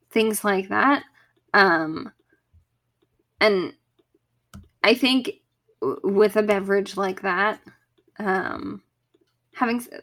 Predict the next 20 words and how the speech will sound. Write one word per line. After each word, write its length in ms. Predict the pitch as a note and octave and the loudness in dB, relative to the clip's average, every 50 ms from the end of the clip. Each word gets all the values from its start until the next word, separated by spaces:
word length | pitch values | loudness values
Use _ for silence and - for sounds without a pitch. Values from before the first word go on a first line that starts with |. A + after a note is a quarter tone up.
| _ _ - - - - - | _ _ -16 -16 -6 4 6
a 60 | A3+ | 6
lot 260 | A#3+ A#3+ A#3+ B3 A3+ | 8 8 6 8 6
of 80 | A3 G3 | 4 2
the 80 | F#3 F3+ | 0 -4
point 380 | - - G#3+ F#3+ F#3+ F#3+ F#3+ | -6 -6 -4 -4 -4 -2 -2
is 180 | G#3 G#3 G3 - | -4 -4 -4 -8
to 100 | - G3 | -10 -6
have 220 | G3 F3 D#3 G3+ | -6 -6 -6 -6
something 440 | - F#3 G3 G3+ - - - - - | -8 -12 -12 -12 -12 -10 -10 -8 -8
warming, 480 | - - - - - - B1 C2+ C2 - | -8 -10 -10 -10 -12 -14 -12 -14 -12 -10
and, 220 | - G2 G2 F2+ - | -10 -10 -10 -10 -10
and 240 | - F#2+ F#2+ F#2 - | -8 -8 -6 -4 -4
it 120 | G2 - - - - _ _ - | -4 -6 -6 -16 -20 _ _ -2
just 300 | G#3+ G3+ G3 - - - | -2 -2 -2 -2 -8 -8
has 540 | - G3 G3+ - - - - - - - - _ _ _ _ _ _ _ _ _ _ _ _ _ _ _ - - | -6 -6 -4 -4 -6 -8 -10 -12 -14 -16 -18 _ _ _ _ _ _ _ _ _ _ _ _ _ _ _ -2 0
an 100 | A3+ A#3 | 4 4
impact 440 | A#3+ A#3+ A#3 A3+ G#3 G3+ G3+ - | 4 4 6 4 4 4 2 -4
on 140 | F#3 G3 G3 | -6 -4 -4
its 200 | F#3+ - - - - - | -6 -8 -10 -14 -12 -10
own, 420 | F#3+ F#3+ F#3+ F#3 - - F#3+ F#3+ | -8 -8 -6 -8 -8 -8 -10 -12